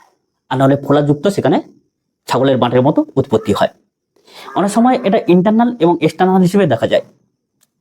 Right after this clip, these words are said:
যদি ভিতরে এরকম ছাগলের বাঁটের মতো ফুলে ওঠে বা কখনো শিরাগুলো ফেটে যায়, রক্তস্রাব হয়, সঙ্গে প্রচণ্ড পরিমাণে ব্যথা যন্ত্রণা পাওয়া যায়,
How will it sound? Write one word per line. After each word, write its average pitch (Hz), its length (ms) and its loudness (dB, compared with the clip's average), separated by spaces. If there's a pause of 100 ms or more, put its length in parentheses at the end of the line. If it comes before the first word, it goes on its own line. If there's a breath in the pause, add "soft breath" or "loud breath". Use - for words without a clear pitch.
(100)
যদি 139 260 2
ভিতরে 180 300 2
এরকম 185 220 0 (680)
ছাগলের 143 320 0
বাঁটের 147 220 0
মতো 175 180 2
ফুলে 170 200 2
ওঠে 180 140 0 (960)
বা 135 100 -2 (140)
কখনো 160 260 0
শিরাগুলো 147 360 2
ফেটে 156 220 0
যায়, 170 180 2
রক্তস্রাব - 440 -2
হয়, 170 140 0 (500)
সঙ্গে 143 300 -2
প্রচণ্ড 151 300 0
পরিমাণে 151 300 2
ব্যথা 117 220 -2
যন্ত্রণা 156 320 0
পাওয়া 160 180 0
যায়, 165 120 0